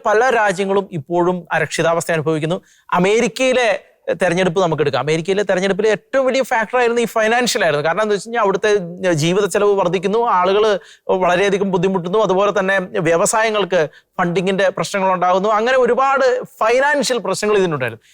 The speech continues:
ഈ അമേരിക്കയിൽ എന്തൊക്കെ ഫൈനാൻഷ്യൽ പ്രശ്നം, അതുപോലെ ജീവിത ചെലവ്, ഇപ്പൊ വീട് മേടിക്കാനുള്ള ചെലവ്, വീട് അങ്ങനെ താമസിക്കാനുള്ള അങ്ങനത്തെയുള്ള ചെലവുകൾ, ഏഹ്, വർദ്ധിക്കുന്നതിന്റെ അതേ അമേരിക്കയിൽ ഉണ്ട-,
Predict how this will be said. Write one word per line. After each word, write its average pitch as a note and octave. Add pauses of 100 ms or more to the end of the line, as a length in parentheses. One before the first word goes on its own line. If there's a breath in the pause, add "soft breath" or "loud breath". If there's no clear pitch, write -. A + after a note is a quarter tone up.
(420 soft breath)
ഈ B3+
അമേരിക്കയിൽ D#4+
എന്തൊക്കെ A#3
ഫൈനാൻഷ്യൽ A3+
പ്രശ്നം, F#3
അതുപോലെ G#3+
ജീവിത G3
ചെലവ്, G#3
ഇപ്പൊ G3+
വീട് G3+
മേടിക്കാനുള്ള F#3+
ചെലവ്, F#3+
വീട് F3+
അങ്ങനെ F#3
താമസിക്കാനുള്ള F3+
അങ്ങനത്തെയുള്ള A#3+
ചെലവുകൾ, G3+
ഏഹ്, F3
വർദ്ധിക്കുന്നതിന്റെ F#3 (420 soft breath)
അതേ G#3+
അമേരിക്കയിൽ C#4
ഉണ്ട-, -